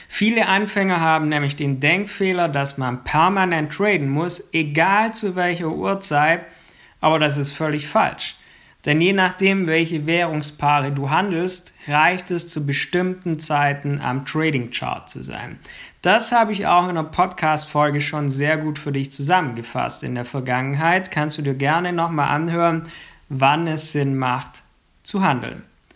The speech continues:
Das nächste, was ich dir mit auf den Weg geben möchte, weniger Risiko eingehen. Wenn man mehr verdienen möchte, sollte man auch weniger verlieren.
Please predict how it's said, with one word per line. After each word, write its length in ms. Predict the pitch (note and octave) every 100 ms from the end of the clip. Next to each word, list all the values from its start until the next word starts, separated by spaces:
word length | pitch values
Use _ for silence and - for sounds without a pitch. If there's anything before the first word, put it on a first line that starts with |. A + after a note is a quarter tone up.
| - - - _
Das 220 | - D#3
nächste, 420 | G3 G#3+ B3 - A#3+
was 220 | G#3+ G3+
ich 140 | F#3+
dir 160 | F#3+ F3+
mit 220 | F#3 F3+
auf 200 | D#3 D#3+
den 220 | D#3+ D3
Weg 240 | D3+ D3+ D3+
geben 300 | C#3+ C#3 C3+
möchte, 560 | C3+ C3 - C3+ B2+ - _ _ _ -
weniger 880 | C3 C#3 D#3 D#3+ D#3 D3 C#3+ C#3 C#3 -
Risiko 720 | C#3 D3 E3 D3 C3+ - B2+
eingehen. 680 | - A#1+ G1+ - - - - _ - - - - _ _
Wenn 240 | D#3 F3+ A3+
man 540 | A#3 A3+ A3+ A3+ G3+ -
mehr 240 | E3+ G3+ B3
verdienen 480 | B3 G3+ G#3+ G#3+ G#3
möchte, 560 | G3+ F#3+ F#3+ F#3 F3+ - -
sollte 360 | - D#3 D#3 D3
man 240 | C#3+ C#3
auch 240 | C3 B2+ -
weniger 600 | C3+ D3+ F3 F3 D#3+ C#3+
verlieren. 800 | C#3+ C#3+ C#3 E3+ G3+ A3 B3